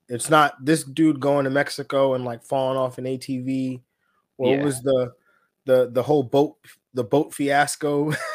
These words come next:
Speaker 1: <laughs> back
Speaker 2: With,
Speaker 1: in, uh, the
Speaker 2: uh,
Speaker 1: last,
Speaker 2: J P P?
Speaker 1: last time they made the playoffs, or, or
Speaker 2: Uh,
Speaker 1: J P P.
Speaker 2: yeah, yeah. Just
Speaker 1: Yeah.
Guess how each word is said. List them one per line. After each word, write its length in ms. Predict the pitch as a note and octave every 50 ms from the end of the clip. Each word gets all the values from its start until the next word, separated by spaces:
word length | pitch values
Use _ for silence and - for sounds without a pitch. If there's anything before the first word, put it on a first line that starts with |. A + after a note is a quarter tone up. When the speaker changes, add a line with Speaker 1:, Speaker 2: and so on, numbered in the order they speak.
| D#5 E5 D#5 D#5+ -
Speaker 1:
<laughs> 340 | - - - - - - C4 - - - A3 - - - D#3+ - _ _ - - - - - _ _
back 280 | C3 D3+ D3+ D#3+ -
Speaker 2:
With, 140 | A2 - D#3
Speaker 1:
in, 60 | D3
uh, 40 | G2
the 300 | G2 G2 G2+ G2 F#2+ F2+
Speaker 2:
uh, 20 |
Speaker 1:
last, 220 | - D3 D3+ - - - - - - F2+
Speaker 2:
J 120 | - A2 -
P 160 | - A#2 G#2
P? 80 | - -
Speaker 1:
last 220 | C#3+ B2 B2+ -
time 160 | D#3+ D3+ D3+
they 80 | D3+ D3
made 200 | D3+ D#3 D#3 C#3+
the 80 | D3
playoffs, 560 | B2+ - D#3 D3+ D#3+ D#3 D#3 D#3 D#3+ - - - _ _ _ _ _ _ _ _ _ _ _ _ _ _ _
or, 200 | E3 D3+ C#3+ C#3+
or 160 | - D#3 E3+
Speaker 2:
Uh, 40 | E3
Speaker 1:
J 180 | C#3+ D3 D3+ D3
P 180 | - G2+ - - -
P. 180 | C3+ C3 C3+ - _ _ _ _ _ _ _ _
Speaker 2:
yeah, 340 | - G#2+ G#2 G2 G2 G#2+ G#2 - _ _ _ _ _
yeah. 320 | G2 G2+ F#2 F2+ F#2+ F#2+ G2+ _ _ _ _ _ _
Just 200 | G#2 - - -
Speaker 1:
Yeah. 240 | D3+ C#3 B2 A#2+